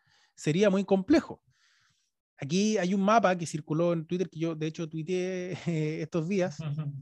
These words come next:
Speaker 1: eh, que muestra cómo ha ido creciendo la otan en las, en, eh, en las últimas décadas. Piensa tú que en mil novecientos cuarenta y nueve, ¿quiénes estaban en la otan? Los ganadores de la Segunda Guerra Mundial.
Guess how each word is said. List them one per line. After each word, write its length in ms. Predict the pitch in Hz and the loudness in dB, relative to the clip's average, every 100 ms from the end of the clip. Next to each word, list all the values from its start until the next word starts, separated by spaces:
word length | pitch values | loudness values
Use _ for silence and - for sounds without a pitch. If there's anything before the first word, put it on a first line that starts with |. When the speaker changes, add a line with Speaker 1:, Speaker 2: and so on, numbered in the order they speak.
| - _ _ _ _ - - | -16 _ _ _ _ -16 -6
Speaker 1:
eh, 1000 | 151 147 147 143 139 135 135 135 - - | -2 0 0 0 -2 -2 -4 -6 -10 0
que 120 | 160 | 6
muestra 640 | 175 202 - 202 220 254 _ _ _ _ _ _ | 8 8 6 6 6 2 _ _ _ _ _ _
cómo 300 | 190 202 220 | 4 6 6
ha 80 | 208 | 6
ido 120 | 214 | 4
creciendo 440 | 190 151 196 214 | 4 4 4 4
la 100 | 208 | 4
otan 420 | 180 180 156 185 - _ _ _ | 4 4 2 0 -6 _ _ _
en 300 | 160 156 156 | -4 -2 0
las, 600 | 151 151 151 151 - - - | 0 0 -2 -4 -10 -20 -6
en, 280 | 165 147 151 | -2 0 -2
eh, 440 | 175 156 156 - | -6 -12 -10 -6
en 80 | 147 | 0
las 100 | 147 | 4
últimas 440 | 180 185 190 165 160 | 4 4 6 6 4
décadas. 460 | 165 - - - _ _ - - - | 2 -2 -10 -20 _ _ -20 -18 -6
Piensa 160 | 151 | 0
tú 100 | 185 | 2
que 60 | 185 | 4
en 60 | |
mil 100 | 185 | 4
novecientos 360 | 202 190 196 202 | 4 4 2 2
cuarenta 320 | 180 175 165 | 6 6 6
y 40 | 165 | 4
nueve, 440 | 247 302 302 - _ _ _ _ _ _ _ _ _ _ | 6 4 2 -2 _ _ _ _ _ _ _ _ _ _
¿quiénes 240 | 233 254 208 | 4 6 6
estaban 260 | - 180 | 6 6
en 60 | 160 | 4
la 80 | 151 | 2
otan? 280 | 135 127 - _ _ _ _ _ _ - | 0 -4 -12 _ _ _ _ _ _ 4
Los 200 | 156 156 | 6 8
ganadores 540 | 160 165 208 220 - | 8 8 8 6 2
de 140 | 175 | 0
la 140 | 170 165 | 0 0
Segunda 340 | 170 185 196 | 0 2 2
Guerra 160 | 185 190 | 2 2
Mundial. 320 | 208 277 | 0 -2